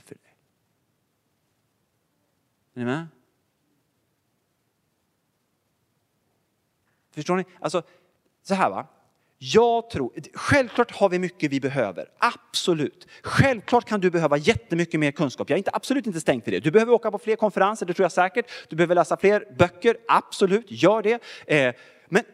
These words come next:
ett stort problem är, tror jag, att vi fokuserar för mycket på allt det vi tror att vi behöver. Och vi förstår för lite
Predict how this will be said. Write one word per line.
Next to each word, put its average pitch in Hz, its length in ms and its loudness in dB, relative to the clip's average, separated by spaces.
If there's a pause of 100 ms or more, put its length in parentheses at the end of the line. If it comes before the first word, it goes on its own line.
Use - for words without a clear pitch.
ett - 260 -2
stort 277 220 -4
problem 185 300 0
är, 180 100 0
tror - 200 -2
jag, 160 40 4
att 151 120 -4
vi 190 80 0
fokuserar 226 400 -2
för 226 120 -4
mycket 240 340 -2
på 269 60 2
allt 196 320 -2
det 202 80 2
vi 196 100 -4
tror 185 240 0
att 170 100 -2
vi 196 100 0
behöver. 196 840 0
Och - 220 0
vi 247 80 0
förstår 254 340 -2
för 285 160 -2
lite 277 680 2